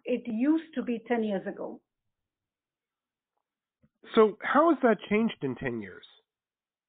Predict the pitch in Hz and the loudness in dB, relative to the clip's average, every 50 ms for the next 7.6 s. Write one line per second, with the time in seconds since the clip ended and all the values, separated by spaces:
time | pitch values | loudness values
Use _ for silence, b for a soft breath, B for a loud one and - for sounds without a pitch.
0 | _ _ _ _ _ _ _ _ _ _ _ _ _ _ _ - - 226 262 254 | _ _ _ _ _ _ _ _ _ _ _ _ _ _ _ -6 -2 0 0 2
1 | 226 202 190 180 170 160 160 156 156 143 135 117 113 98 90 - - - - _ | 2 2 0 2 2 2 2 2 2 0 0 0 -2 -6 -10 -14 -20 -20 -20 _
2 | _ _ _ _ _ _ _ _ _ _ _ _ _ _ _ _ _ _ _ _ | _ _ _ _ _ _ _ _ _ _ _ _ _ _ _ _ _ _ _ _
3 | _ - 294 311 262 - - - - - - 339 349 349 349 349 339 - - - | _ 8 10 10 10 10 6 -2 -8 0 4 6 6 8 6 6 4 2 0 0
4 | 294 277 277 285 285 285 294 285 - 302 339 381 370 - - - 349 339 349 370 | 2 6 8 8 10 10 8 8 8 8 8 8 6 4 2 6 8 8 8 6
5 | 370 - 311 302 320 320 - - - 294 285 285 285 277 277 277 254 214 269 262 | 4 2 4 4 4 4 4 6 10 10 12 12 12 10 8 6 6 6 4 6
6 | - 349 339 339 339 - 285 269 247 196 - 254 254 247 254 269 269 269 262 262 | 6 6 6 6 4 2 4 4 4 2 4 6 6 8 6 6 2 0 -2 -4
7 | - - - 240 240 240 240 240 240 240 254 - | -4 0 2 4 4 6 4 4 4 2 0 -2